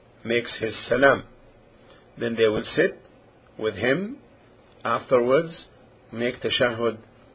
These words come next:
and make taslim with him. So the, in this case, the Imam in the second rak'ah, his, uh, length of staying, uh, standing is, uh, more than that in, in his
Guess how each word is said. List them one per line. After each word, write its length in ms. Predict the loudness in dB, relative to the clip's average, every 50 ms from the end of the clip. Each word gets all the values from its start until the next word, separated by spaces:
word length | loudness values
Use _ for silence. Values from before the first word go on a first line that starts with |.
| -20 -20 -16
and 180 | -12 -10 -6 -2
make 220 | -2 -2 -2 -2
taslim 420 | -4 -4 -4 -4 -6 -4 -4 -4 -4
with 140 | -4 -4
him. 320 | 0 2 2 2 0 -4 -12 -18 -20 -20 -20 -20 -20 -18 -6 6
So 140 | 8 8 8 8
the, 80 | 6 2 2 0
in 120 | 2 4
this 180 | 4 4 4 4 2
case, 220 | 2 2 2 2 0
the 160 | -2 -2 0 2
Imam 320 | 4 4 6 6 4 4
in 160 | 2 0 -2
the 80 | -2 0
second 340 | 2 4 4 4 4 4 8
rak'ah, 460 | 10 10 10 8 6 2 2 2 0 -6 -20 -20 -20 -20 -20 -18 -8
his, 200 | -2 -2 -2 -2 -4 -8 -12 -12 -14 -20 _ -20 -20 -18 -16
uh, 420 | -14 -12 -10 -12 -12 -12 -12 -8
length 360 | 0 4 4 4 4 2 -4 -8 -14 -10 -8
of 160 | -8 -6 -6 -8 -10 -4 2
staying, 460 | 4 4 6 4 2 0 -2 -6 -12 -18 -20 -20 _ _ -20 -20 -20 -20 -20 -20 -20 -20 -20 -20 -20 -20 -20 -20 -20 -16 -12 -10
uh, 520 | -10 -10 -12 -14 -16 -16 -14 -12 -10 -10 -8 2
standing 560 | 6 6 6 6 4 2 0 -2 -2 -4 -6 -12 -20 -20 _ -20 _ -20 -20 -20 -20 -20 -20 -14
is, 260 | -8 -4 -4 -4 -4 -6 -10 -16 -16 -18 -18 -18 -16 -16
uh, 300 | -14 -14 -14 -14 -16 -16 -18 -20 -20 -20 _ _ -20 -20 _ -20 -20 -6
more 520 | 2 6 10 10 12 12 10 10 8 4 -6 -8 -20 _ -20 -20
than 540 | -12 -2 4 4 6 6 6 2 0 -4 -10 -16 -20 -20 _ -20 _ -20 -20 -20 -16 -6 2
that 380 | 4 4 6 6 4 2 0 -8
in, 160 | -8 -8 -6
in 340 | -8 -8 -8 -6 -6 -6 -6
his 160 | -6 -6